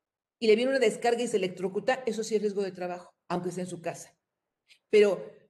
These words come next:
no podemos decir, "Ah, es que estaba, eh, se levantó, se atoró con la alfombra y se rompió los dientes". Bueno, pues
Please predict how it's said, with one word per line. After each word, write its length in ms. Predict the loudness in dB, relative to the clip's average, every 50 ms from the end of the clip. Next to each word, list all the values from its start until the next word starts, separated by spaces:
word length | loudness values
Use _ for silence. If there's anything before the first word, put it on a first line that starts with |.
| _ -6
no 260 | 0 0 0 2 4
podemos 320 | 4 6 6 6 4 2
decir, 440 | 0 0 -2 -6 -8 -10 -14 _ _ _ _
"Ah, 280 | -2 0 2 2 0 0 -2
es 120 | -4 -6
que 80 | -6 -6
estaba, 800 | -4 -2 -2 0 0 2 2 2 2 0 -2 -4 -12 -20 _ _ _ _ _ _ 4
eh, 800 | 6 6 8 8 6 6 4 4 2 2 0 -2 -2 -2 -4 _ _ _ _ _ -18 -18 -16 -18 -20 _ _ -14
se 200 | -4 0 2 2
levantó, 960 | 2 2 -2 -6 -8 _ _ _ -4 0 2 2 2 2 -2 -6 -14 -18 _ _ _ _ _ _ _ _
se 240 | -18 -14 -6 0 0
atoró 400 | 0 2 4 4 6 6 6 4
con 100 | 2 -4 _ _ _ _ _ _ -18
la 40 | -8
alfombra 880 | -4 -4 -4 -4 -6 _ _ _ _ _ _ -10 -10 -10 -12 -16 -20 _ _ _ _ _ _ _ _
y 200 | -4 -2 0 0
se 220 | 2 4 4 4 6
rompió 320 | 6 4 4 4 4 4
los 220 | 4 4 4 2 0
dientes". 480 | -2 -2 -2 -2 -4 -6 -6 -8 -12 -20 _ _ _
Bueno, 380 | -6 -4 -2 -2 -2 -2 -4
pues 260 | -4 -4 -4 -4 -8